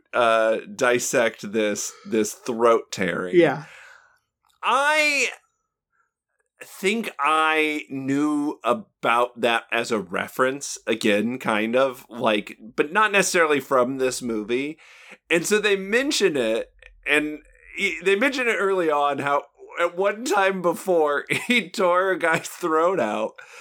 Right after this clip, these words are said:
Speaker 1: And I was like, "Ah, come on, like, how do you, ho-, it's sort of Chekhov's throat tear." <laughs>
Speaker 2: Right.
Speaker 1: How do you set, like, introduce that element and not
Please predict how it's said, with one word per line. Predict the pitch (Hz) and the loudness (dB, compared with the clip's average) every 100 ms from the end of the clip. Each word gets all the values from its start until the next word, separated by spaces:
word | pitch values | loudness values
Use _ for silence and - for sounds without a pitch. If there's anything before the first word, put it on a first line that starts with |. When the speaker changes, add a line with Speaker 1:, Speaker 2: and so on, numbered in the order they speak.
| - - - - | -20 -20 -8 -2
Speaker 1:
And | 208 | 2
I | 214 | 2
was | 220 208 | 2 2
like, | 208 190 175 - _ _ _ _ _ _ | 4 4 2 -2 _ _ _ _ _ _
"Ah, | - 143 127 | 0 2 2
come | - 196 | 0 2
on, | 156 120 101 123 | 2 2 -2 0
like, | 135 127 131 - _ _ _ _ _ _ - | 2 2 -2 -18 _ _ _ _ _ _ -4
how | 196 220 | -2 0
do | |
you, | 226 208 185 | -2 -4 -6
ho-, | - 151 - 160 - 170 | -6 -8 -8 -20 -8 -2
it's | 196 - | -2 0
sort | 240 240 | 0 0
of | 226 165 | -2 -2
Chekhov's | - 175 180 170 156 135 - | 0 0 2 2 2 0 -6
throat | - 139 147 - - | -2 2 2 0 -2
tear." | 180 185 202 - | 2 4 2 -2
<laughs> | - | -4
Speaker 2:
Right. | 143 131 123 120 _ _ - _ - - - | -2 2 0 -2 _ _ -20 _ -12 -4 -4
Speaker 1:
How | - 208 208 214 | 0 0 2 2
do | 214 | -2
you | 208 | -2
set, | 196 - 185 165 _ | -4 0 0 -2 _
like, | 160 151 - - _ _ 165 | 0 0 0 -16 _ _ -2
introduce | 196 196 - 156 147 151 160 | 0 0 0 0 2 0 0
that | - 151 - | 0 0 2
element | 131 127 143 165 190 196 - 208 - 247 - - | 2 2 2 2 0 -6 -14 -16 -14 -16 -14 -2
and | 143 143 139 135 | 0 0 -4 -2
not | 135 135 151 | 2 2 2